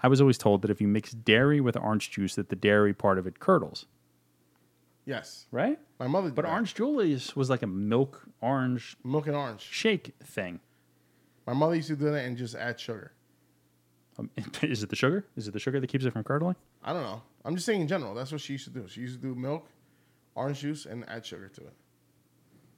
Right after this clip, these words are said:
Speaker 2: Delicious. As a kid, anything with sugar is, uh, ideal.
Speaker 1: Well, of course, the sugar is the key.
Speaker 2: Yeah.
Speaker 1: <laughs>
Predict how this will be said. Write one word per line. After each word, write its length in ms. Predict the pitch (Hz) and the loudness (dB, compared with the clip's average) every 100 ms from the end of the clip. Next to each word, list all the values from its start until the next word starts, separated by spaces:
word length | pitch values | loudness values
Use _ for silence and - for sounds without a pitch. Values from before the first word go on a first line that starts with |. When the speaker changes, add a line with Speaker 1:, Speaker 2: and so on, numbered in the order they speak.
| _ | _
Speaker 2:
Delicious. 500 | 123 120 107 - - _ _ _ _ _ _ _ _ _ _ | -6 -6 -6 -16 -20 _ _ _ _ _ _ _ _ _ _
As 140 | 123 120 | -14 -12
a 40 | |
kid, 220 | - 147 | -6 -4
anything 300 | 120 131 123 | -4 -8 -8
with 80 | 117 | -10
sugar 300 | - 92 95 | -10 -12 -12
is, 120 | 92 | -14
uh, 280 | 95 - - - _ _ _ _ _ _ 131 | -14 -16 -16 -20 _ _ _ _ _ _ -16
ideal. 260 | 113 113 | -8 -2
Speaker 1:
Well, 80 | 120 | -2
of 100 | - | -2
course, 240 | - 95 - | -4 -6 -6
the 80 | 101 | -4
sugar 300 | - 104 90 | -2 -2 -2
is 120 | 85 | -6
the 80 | - | -6
key. 280 | 123 92 - _ _ - | -4 -4 -6 _ _ -20
Speaker 2:
Yeah. 80 | - _ _ _ | -20 _ _ _
Speaker 1:
<laughs> 80 | - | -20